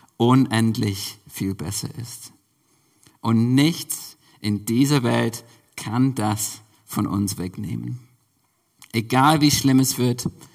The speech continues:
egal ob wir eine schwere Zeit durchleben, vielleicht die schlimmste Zeit, die es gibt, wie es in Daniel zwölf beschrieben wird, nichts kann das von uns wegnehmen.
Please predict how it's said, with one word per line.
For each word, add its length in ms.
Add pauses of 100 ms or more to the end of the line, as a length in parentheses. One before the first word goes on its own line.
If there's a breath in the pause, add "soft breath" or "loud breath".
(220 loud breath)
egal 480
ob 260
wir 240
eine 220
schwere 460
Zeit 400
durchleben, 680
vielleicht 340
die 100
schlimmste 480
Zeit, 500
die 120
es 160
gibt, 360 (460 soft breath)
wie 120
es 120
in 120
Daniel 340
zwölf 360
beschrieben 540
wird, 280 (380 soft breath)
nichts 760 (280 soft breath)
kann 240
das 160
von 200
uns 280
wegnehmen. 580